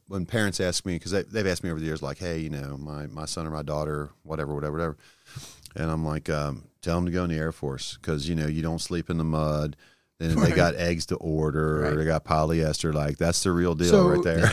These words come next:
Speaker 2: <laughs> yeah, just to add on, like,
Speaker 3: Right.
Speaker 2: like, like you said, the stereotype joke is, like, the Air Force is kinda like the, let's say, Trumps, if you will. They're living good, right?
Speaker 1: Oh, yeah, yeah,
Speaker 2: Yeah,
Speaker 1: yeah.
Speaker 2: they're living
Speaker 1: Yeah, I didn't
Speaker 2: good.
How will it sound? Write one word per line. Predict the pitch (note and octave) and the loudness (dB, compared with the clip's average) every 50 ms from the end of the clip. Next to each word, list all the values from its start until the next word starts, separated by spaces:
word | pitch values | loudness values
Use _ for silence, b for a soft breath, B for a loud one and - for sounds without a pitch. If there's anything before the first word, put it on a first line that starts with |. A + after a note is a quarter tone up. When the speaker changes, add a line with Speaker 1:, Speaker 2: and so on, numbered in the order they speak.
| - - | 4 0
Speaker 2:
<laughs> | - - | -4 4
yeah, | G#3 G3+ G#3 G3+ E3+ | 6 8 10 10 10
just | G3+ G#3+ G3+ | 10 10 8
to | - A3+ | 8 6
add | A3 A3 G#3+ G#3+ | 8 8 6 8
on, | G#3+ G#3+ G#3 | 8 6 6
like, | G3+ G3 F#3 - | 6 4 4 4
Speaker 3:
Right. | E3+ E3+ D#3+ | 4 4 4
Speaker 2:
like, | F3+ F3 E3+ - | 6 4 4 4
like | F3+ E3 | 2 2
you | F3 G3 | 4 4
said, | D#3 F3+ E3 | 4 4 4
the | E3+ D3+ | 2 2
stereotype | - - G3+ G3 F3+ F3+ F3 D3 F3+ E3+ E3 | 4 6 8 8 8 8 8 6 4 2 2
joke | C#3+ C#3+ F3+ F#3+ F#3+ F3+ - | 2 4 6 6 6 4 4
is, | D#3+ D#3+ D#3+ D3+ D3+ C#3+ b b b b b b - | 2 2 4 2 2 0 b b b b b b -2
like, | D#3+ D#3+ D3+ C#3+ | 0 0 2 4
the | D3+ D#3 D#3+ E3+ | 6 6 8 8
Air | E3+ F3 | 6 4
Force | C#3 - F3+ E3+ E3 D3+ - - | 4 4 4 4 4 4 2 0
is | D#3 C3+ | -2 -4
kinda | - - F3 E3+ E3 D#3+ | 0 0 2 2 2 0
like | D#3 D#3+ D#3 D3+ D3 D3+ C3+ | 0 2 0 0 0 -2 -2
the, | C#3 D#3 D#3 D3+ D3 C#3+ C#3 C#3+ - - _ _ _ _ _ _ _ | 0 2 4 4 4 4 2 0 -2 -8 _ _ _ _ _ _ _
let's | F3 F3 D3+ - | -4 -2 2 4
say, | - F3+ E3+ | 6 6 6
Trumps, | C#3+ - - G3 F#3 F3 - - | 4 6 6 6 6 6 4 0
if | F3+ C#3 D#3 | -2 0 4
you | E3 | 4
will. | E3 D#3 | 6 8
They're | E3+ F3+ | 8 8
living | G3+ G#3+ A3 G3 F3+ E3 D#3+ | 10 10 10 10 8 4 4
good, | D3+ D#3+ D3+ C#3 C#3 B2+ E3 | 4 4 4 2 0 -2 2
right? | D3 D3 C#3+ G#2+ | 4 4 6 8
Speaker 1:
Oh, | G#2 A2 | 8 8
yeah, | A2 A2 A#2+ B2 G2+ | 8 8 6 4 2
yeah, | F#2 F2 F#2+ G#2 | 2 2 2 4
Speaker 2:
Yeah, | D3+ D3 | 4 2
Speaker 1:
yeah. | D3+ D3+ | 2 2
Speaker 2:
they're | D#3 E3+ | 2 4
living | F3 C#3+ | 8 10
Speaker 1:
Yeah, | D3 D#3 C#3+ | 10 10 10
I | D3+ | 10
didn't | D#3+ F3 D3 G#2+ | 8 6 6 4
Speaker 2:
good. | G2+ | 4